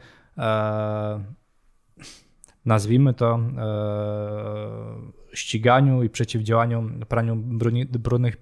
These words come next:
pieniędzy i finansowaniu terroryzmu. Natomiast co jest istotne, jeżeli bez względu na to, czy to jest mała spółka, czy to jest duża spółka, e, nie wpiszecie tego, w jaki sposób Urząd Skarbowy za-, zacznie to egzekwować,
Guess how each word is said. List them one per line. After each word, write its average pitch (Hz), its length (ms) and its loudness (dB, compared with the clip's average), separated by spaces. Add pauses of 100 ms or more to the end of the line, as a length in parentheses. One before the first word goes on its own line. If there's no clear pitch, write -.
pieniędzy 117 600 2 (400)
i 113 60 -2
finansowaniu 120 540 0
terroryzmu. 113 680 2 (260)
Natomiast 127 360 0
co 139 80 0
jest 123 100 -2
istotne, 139 600 2 (140)
jeżeli 120 680 2 (160)
bez 117 180 2
względu 131 280 2
na 123 140 2
to, 117 120 -2
czy - 120 -8
to 113 80 0
jest 101 120 0
mała 151 240 6
spółka, 120 340 2
czy - 80 -4
to 107 100 0
jest 98 160 0
duża 139 280 4
spółka, 120 480 2 (400)
e, 104 240 4
nie 120 160 4
wpiszecie 127 500 2
tego, 113 320 0
w 120 40 0
jaki 117 180 0
sposób 131 380 -2
Urząd 120 220 4
Skarbowy 110 420 2
za-, 113 160 4
zacznie 120 340 2
to 113 100 2
egzekwować, 113 720 2